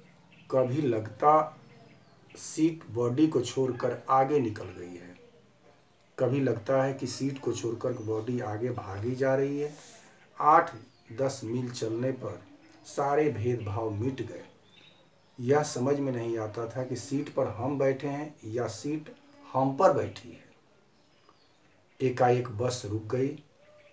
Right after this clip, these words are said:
मालूम हुआ कि पेट्रोल की टंकी में छेद हो गया है। ड्राइवर ने बाल्टी में पेट्रोल निकाल करके, निकाल कर उसे बगल में रखा और नली डालकर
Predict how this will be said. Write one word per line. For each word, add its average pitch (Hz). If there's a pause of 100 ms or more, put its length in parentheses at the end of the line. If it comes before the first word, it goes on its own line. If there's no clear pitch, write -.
मालूम 120
हुआ 117
कि 110
पेट्रोल 120 (180)
की 120
टंकी 117
में 113
छेद 117
हो 87
गया -
है। - (840)
ड्राइवर 120
ने 143 (1400)
बाल्टी 127
में 123
पेट्रोल 120
निकाल 107
करके, 107 (580)
निकाल 110
कर 120
उसे 110
बगल 104
में 120
रखा 139 (420)
और 113
नली 120
डालकर 107